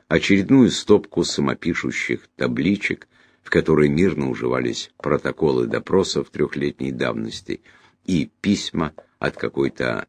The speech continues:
неведомой леди Асси. Мелифаро клялся всеми магистрами, что понятия не имеет, кто она такая.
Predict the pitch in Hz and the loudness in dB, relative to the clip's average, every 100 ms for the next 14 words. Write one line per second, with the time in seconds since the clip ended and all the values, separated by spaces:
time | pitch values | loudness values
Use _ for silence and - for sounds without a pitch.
0 | _ 80 71 65 64 58 76 78 69 64 | _ -2 -2 -2 -2 -2 -2 -2 -2 -2
1 | 62 57 - _ - 64 60 64 64 60 | -4 -4 -8 _ -4 -2 -2 -2 -4 -4
2 | - _ - - - - - - - - | -6 _ -8 -8 -10 -8 -8 -8 -10 -14
3 | _ _ _ _ _ _ _ _ - 69 | _ _ _ _ _ _ _ _ -4 0
4 | 64 - 69 69 67 62 - 69 64 67 | 0 0 0 2 0 -2 -6 -2 0 0
5 | - - - 71 65 65 64 58 80 - | -2 -6 -4 -4 -4 -4 -6 -6 -6 -6
6 | 67 64 - - - 113 104 67 52 - | -6 -6 -4 -6 -2 4 4 2 -4 -10
7 | 87 - 57 85 92 - - 73 58 73 | -10 -8 -4 -2 -2 -2 -6 -4 -4 -4
8 | 64 - 69 - 55 50 | -8 -6 -8 -2 -2 -2